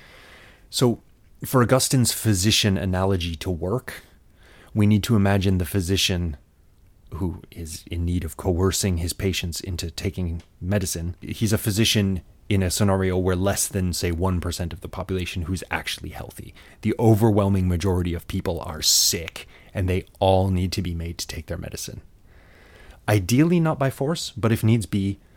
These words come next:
by force, so be it. And needless to say, all of the esoteric Christian groups were in need of this medicine,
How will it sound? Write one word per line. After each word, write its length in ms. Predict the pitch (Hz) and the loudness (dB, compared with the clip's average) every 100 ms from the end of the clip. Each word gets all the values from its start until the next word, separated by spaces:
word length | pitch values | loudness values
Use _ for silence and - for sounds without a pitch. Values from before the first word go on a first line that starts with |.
| _ - - | _ -20 -10
by 100 | 90 | -8
force, 460 | 82 101 85 - - - | -2 -2 -2 -4 -10 -10
so 220 | - - | -8 -8
be 120 | - | -10
it. 200 | - - - - - _ - - | -18 -20 -20 -20 -20 _ -18 -2
And 160 | 107 107 | 4 6
needless 340 | 135 123 - | 6 4 2
to 100 | 120 | -4
say, 260 | - 90 87 | -4 -4 -6
all 340 | - 95 110 110 | -2 2 4 2
of 80 | |
the 160 | 107 95 | 0 -4
esoteric 500 | 92 92 - 85 73 | -4 -6 -6 -6 -6
Christian 320 | - 90 90 | -8 -8 -6
groups 400 | 82 95 - - - - - - - - - | -6 -6 -6 -12 -12 -20 -20 -20 -20 -20 -10
were 160 | 107 95 | -2 2
in 140 | 90 | 2
need 160 | 90 87 | 2 0
of 120 | 82 | -2
this 180 | 92 - | -6 -4
medicine, 420 | 87 - - 67 | -6 -6 -8 -10